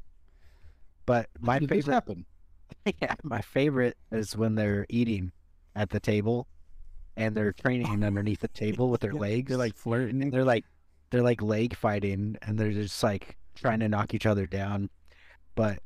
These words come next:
Speaker 1: as a kid, when I first saw that scene, I thought that was so cool.
Speaker 3: So there's,
Speaker 1: I was
Speaker 3: like,
Speaker 1: like, Dude,
Speaker 3: Go.
Speaker 2: So you're just kicking your brothers in the shins <laughs> when you're just eating
Speaker 3: But
Speaker 2: dinner.
Speaker 3: there's, like, two different, uh, angles. Like, one of,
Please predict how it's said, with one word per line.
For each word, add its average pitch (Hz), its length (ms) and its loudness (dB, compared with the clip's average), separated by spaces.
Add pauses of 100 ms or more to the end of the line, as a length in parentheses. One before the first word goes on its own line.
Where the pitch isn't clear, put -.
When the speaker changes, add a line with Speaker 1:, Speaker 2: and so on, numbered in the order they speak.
(140)
Speaker 1:
as 107 160 0
a 110 40 0
kid, 147 400 0
when 120 140 2
I 107 100 0
first - 280 -2
saw 107 160 0
that 110 200 -2
scene, 110 320 0
I 123 120 -4
thought 101 180 -2
that 101 140 0
was 87 100 -2
so 101 800 0
cool. 95 440 -2
Speaker 3:
So - 200 -2
there's, 120 180 2
Speaker 1:
I 123 40 2
was 113 60 2
Speaker 3:
like, - 0 -
Speaker 1:
like, 98 140 -2
Dude, 101 220 -2 (1600)
Speaker 3:
Go. 98 100 2
Speaker 2:
So 120 60 6
you're 120 180 4
just 98 220 -4
kicking 117 340 0
your 113 100 -2
brothers 117 400 0
in 117 80 -2
the 110 60 -2
shins 113 400 0
<laughs> - 20 0
when 135 140 0
you're 131 100 2
just 156 240 2
eating 135 260 -2
Speaker 3:
But 127 100 -4
Speaker 2:
dinner. 131 80 -2
Speaker 3:
there's, 143 220 2
like, 127 160 -2
two 147 400 2
different, 117 640 0
uh, 98 320 -4
angles. 101 400 0
Like, 95 180 -4
one 110 220 2
of, 123 180 0